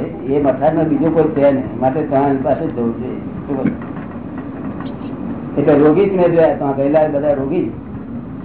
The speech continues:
અને પછી મારે અહીંયા આગળ આવ્યા પછી એમનો રોગ મને કહે છે, "હજુ મા-, અમારો થોડો રોગ રહેલો છે."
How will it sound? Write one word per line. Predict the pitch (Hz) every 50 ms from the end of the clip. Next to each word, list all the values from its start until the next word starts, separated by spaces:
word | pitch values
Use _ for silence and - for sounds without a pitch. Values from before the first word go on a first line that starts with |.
| - - - -
અને | 135 151 156
પછી | 156 - 151 135 165
મારે | 160 143 135 143 147 160 165 165
અહીંયા | 156 151 151 160
આગળ | 156 151
આવ્યા | 156 147 139 151 165 165
પછી | 165 151 - - 156
એમનો | 147 143 147 151 151
રોગ | 143 147 156 165 151 - - 156
મને | 156 160
કહે | 160 156
છે, | - 165
"હજુ | 143 135 147 160 160
મા-, | 139 143 147
અમારો | 165 139 143 147 151 160 -
થોડો | 147 151 156
રોગ | 147 143 139 131 143 151 151 160
રહેલો | 131 123 127 139 165 185 180
છે." | 170 160 156 143 123